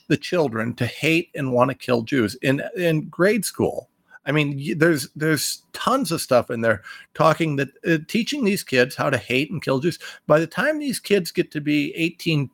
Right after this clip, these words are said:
you know, years old, they're so brainwashed, they're lost. I don't know how you fix it. They are indoctrinated from birth, and it's just awful. It's awful what they do.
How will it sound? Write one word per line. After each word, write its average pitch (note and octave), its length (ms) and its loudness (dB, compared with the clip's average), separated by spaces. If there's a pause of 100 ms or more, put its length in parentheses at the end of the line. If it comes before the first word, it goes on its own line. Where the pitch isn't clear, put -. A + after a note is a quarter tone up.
(360)
you D3+ 120 -4
know, C3+ 80 0
years C3+ 280 0
old, E3+ 260 0 (260)
they're G3+ 180 2
so A3+ 240 0
brainwashed, D3+ 800 -2 (100)
they're C3 200 -4
lost. - 640 -4 (140)
I C3+ 80 4
don't G#3+ 140 2
know G3 100 -2
how D3+ 140 2
you C#3+ 100 2
fix - 320 -4
it. - 100 -4 (760)
They D3+ 200 0
are G#3 140 2
indoctrinated F3 880 -2
from C3+ 160 0
birth, B2+ 600 -2 (880)
and D#3+ 240 2
it's D3 160 -6
just - 260 -2 (180)
awful. - 600 0 (300)
It's D#3 200 2 (180)
awful A#2 440 0
what G#2 160 -4
they F2 160 2
do. - 280 -8